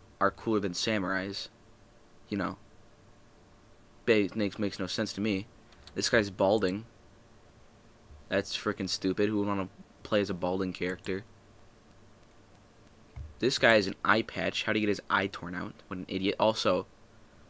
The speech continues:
pretty sure this guy's not supposed to be here. It's supposed to be samurai times. This guy's from modern times.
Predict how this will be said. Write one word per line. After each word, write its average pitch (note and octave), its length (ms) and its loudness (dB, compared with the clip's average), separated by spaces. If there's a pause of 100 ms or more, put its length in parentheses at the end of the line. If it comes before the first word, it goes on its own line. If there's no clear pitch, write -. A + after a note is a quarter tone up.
pretty C#3 240 6
sure C#3 180 2
this A#2+ 160 4
guy's A2+ 200 8
not G#2+ 160 6
supposed G#2+ 180 -2
to G2+ 80 0
be G#2 160 2
here. F2+ 340 0 (720)
It's - 160 0
supposed A2+ 140 4
to A2+ 100 0
be G#2 40 4
samurai A2 440 4
times. F#2 540 -2 (420)
This - 120 -4
guy's A2 180 6
from G#2 160 -2
modern G2+ 260 2
times. F#2+ 540 -2